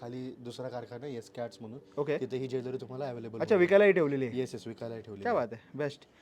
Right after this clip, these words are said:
Speaker 2: तर बघू शकता इथे आणखी एक मूर्ती आहे मित्रांनो, बघू शकता खूप सुंदर अशी मूर्ती आहे, ज्याला ड्र-, अ, ज्वेलरी,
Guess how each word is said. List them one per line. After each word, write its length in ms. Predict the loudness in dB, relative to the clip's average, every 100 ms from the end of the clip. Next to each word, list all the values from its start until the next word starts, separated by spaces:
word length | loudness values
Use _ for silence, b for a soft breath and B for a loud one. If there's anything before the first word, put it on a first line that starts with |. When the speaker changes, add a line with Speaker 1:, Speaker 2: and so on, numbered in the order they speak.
| b b -2
Speaker 2:
तर 40 |
बघू 120 | 2
शकता 200 | 2 2
इथे 160 | 0 2
आणखी 320 | 0 0 -4
एक 140 | -4 -6
मूर्ती 540 | -16 -8 -4 -4 0
आहे 180 | 0 0
मित्रांनो, 520 | -4 -10 -4 -4 -4
बघू 200 | -4 -4
शकता 200 | -6 -4 -4
खूप 200 | -4 -8
सुंदर 440 | -8 -8 -4 0 0
अशी 200 | 0 -4
मूर्ती 320 | -6 -4 -4
आहे, 120 | -2
ज्याला 240 | -2 -2
ड्र-, 340 | -4 -6 -8 -4
अ, 60 |
ज्वेलरी, 600 | -4 -2 -2 -2 -4 -4